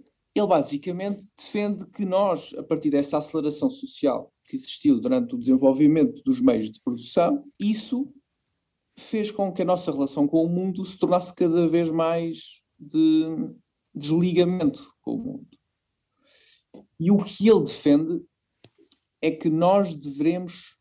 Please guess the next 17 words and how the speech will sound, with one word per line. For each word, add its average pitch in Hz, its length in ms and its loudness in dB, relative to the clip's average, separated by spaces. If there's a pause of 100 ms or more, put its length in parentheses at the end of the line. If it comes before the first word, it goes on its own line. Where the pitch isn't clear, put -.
deveríamos, 147 800 -2 (540)
eh, 147 340 6
tentar 160 640 2 (440)
ter 165 160 6
uma 180 200 0
relação 170 460 -4
diferente 170 520 -4
com 139 120 0
o - 20 2
mundo, 147 560 -2
uma 175 580 4 (140)
relação 175 640 0 (1400)
em 165 160 0
que 170 80 -2
ele 160 80 2
chama 170 560 -2 (640)
de 165 340 -4